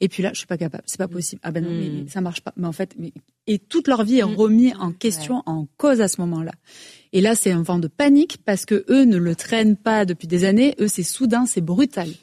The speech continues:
Speaker 3: Hmm.
Speaker 1: Ils se prennent le, le mur en pleine face. Et donc là, c'est violent, c'est, euh, ben, de toute façon, le syndrome de l'imposteur peut venir avec, euh, avec d'autres choses comme, euh, des grosses crises d'angoisse,
Speaker 2: Hmm.
Speaker 1: d'anxiété,
Speaker 3: Hmm.
Speaker 1: euh, de la dépression. Je disais tout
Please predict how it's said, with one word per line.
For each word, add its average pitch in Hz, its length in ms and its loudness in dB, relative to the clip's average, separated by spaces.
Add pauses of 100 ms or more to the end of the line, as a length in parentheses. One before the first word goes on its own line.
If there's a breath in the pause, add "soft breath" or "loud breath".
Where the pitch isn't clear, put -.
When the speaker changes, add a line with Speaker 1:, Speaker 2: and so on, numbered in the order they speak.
(140)
Speaker 3:
Hmm. 175 340 -2
Speaker 1:
Ils 143 60 -6
se 147 120 -4
prennent 240 420 2
le, 180 320 2
le 180 320 0
mur 220 280 6
en 180 120 2 (180)
pleine 294 300 4
face. - 360 -8 (360 soft breath)
Et 175 40 -6
donc 208 160 0
là, 240 80 4
c'est 220 180 0
violent, 233 720 4
c'est, 170 420 -2
euh, 156 420 -6
ben, 165 460 -8
de 185 120 -2
toute 214 180 -4
façon, 220 320 2
le 214 60 2
syndrome 196 280 0
de 196 80 0
l'imposteur 185 540 -4 (540 soft breath)
peut 254 100 4
venir 220 360 4
avec, 180 320 0
euh, 160 480 -2
avec 170 300 -2
d'autres 170 200 -4
choses 214 280 2
comme, 185 240 0
euh, 165 240 -4
des 160 220 -8
grosses 170 300 -2
crises 190 240 0
d'angoisse, 180 560 0
Speaker 2:
Hmm. 208 60 -16
Speaker 1:
d'anxiété, 220 500 -6
Speaker 3:
Hmm. 175 520 -8
Speaker 1:
euh, 175 160 0
de 165 120 -4
la 160 120 -4
dépression. 220 540 0 (160)
Je 190 160 -4
disais 190 280 -2
tout - 120 -14